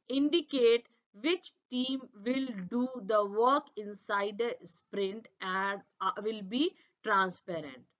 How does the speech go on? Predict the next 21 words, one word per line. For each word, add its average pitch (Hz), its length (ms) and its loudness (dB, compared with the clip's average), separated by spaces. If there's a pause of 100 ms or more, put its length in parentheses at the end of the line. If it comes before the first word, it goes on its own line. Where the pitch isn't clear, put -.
(360)
So 262 180 0
a 269 100 6
new 285 420 2
artifacts, 240 840 0 (520)
uh, 233 360 8 (100)
that 254 280 4
is 262 280 0
your, 269 480 4
uh, 226 280 6 (120)
everyone 320 480 2
will 302 180 2
be 311 160 0
having 277 380 2
their 339 200 -2
new 277 260 0
artifact, 240 540 2
that 226 180 -2
is 240 120 -10
your 254 200 -6
sprint 208 420 -8
backlog, 151 500 -6